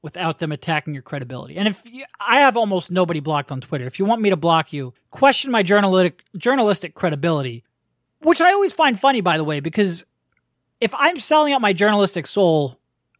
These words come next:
for Brett Brown, where the hell are the inside stories that I should be getting from my journalistic soul? Like, I'm doing a very bad job of it. You and I probably rely on Access less than anyone. You and I probably,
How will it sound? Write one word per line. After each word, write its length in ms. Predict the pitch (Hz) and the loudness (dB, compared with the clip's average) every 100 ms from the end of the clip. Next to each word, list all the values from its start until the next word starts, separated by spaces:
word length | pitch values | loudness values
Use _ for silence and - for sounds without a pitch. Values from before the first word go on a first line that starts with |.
| _ | _
for 200 | - 190 | -4 -2
Brett 360 | 165 196 147 | 2 2 2
Brown, 480 | 214 226 165 147 131 _ | 2 2 2 -2 -10 _
where 260 | 170 180 370 | -6 -2 0
the 120 | 320 | 0
hell 280 | 160 247 294 | 0 0 2
are 60 | 180 | 0
the 140 | 165 | 0
inside 360 | 214 208 202 170 | -2 0 0 0
stories 400 | - 233 196 165 | -2 0 2 0
that 140 | 170 | -2
I 80 | 151 | -2
should 240 | - 233 | -2 -2
be 80 | 165 | -2
getting 300 | 151 190 165 | 0 0 -2
from 140 | 139 156 | -6 -6
my 120 | 156 | -4
journalistic 580 | 147 170 147 147 - - | 0 0 -2 -4 -8 -8
soul? 240 | 190 143 | -4 -4
Like, 140 | 127 | -2
I'm 100 | 180 | -2
doing 160 | 254 339 | -2 0
a 60 | 220 | 2
very 260 | 220 254 | 4 4
bad 300 | 175 170 147 | 4 0 -2
job 260 | 131 151 135 | -4 -4 -4
of 140 | 123 | -8
it. 120 | 131 _ - - _ _ | -20 _ -20 -20 _ _
You 300 | 190 247 339 | 0 2 4
and 100 | 277 | 4
I 140 | 262 | 2
probably 360 | - 226 196 196 | 2 0 2 0
rely 360 | 170 175 175 165 | 0 2 2 2
on 100 | 160 | 0
Access 640 | 160 - 160 147 - - _ - | -2 -4 -6 -6 -10 -18 _ -8
less 300 | 160 160 - | -4 -2 -4
than 320 | 156 147 139 | -6 -6 -6
anyone. 400 | 139 156 208 262 _ _ _ _ _ _ _ - | -6 -4 -4 -6 _ _ _ _ _ _ _ -4
You 240 | 185 226 | 2 4
and 100 | 220 | 4
I 380 | 202 190 180 165 _ _ _ | 4 4 2 -4 _ _ _
probably, 1300 | - - 220 214 208 202 180 190 180 170 160 151 | -20 -4 2 4 4 2 2 2 2 0 -4 -10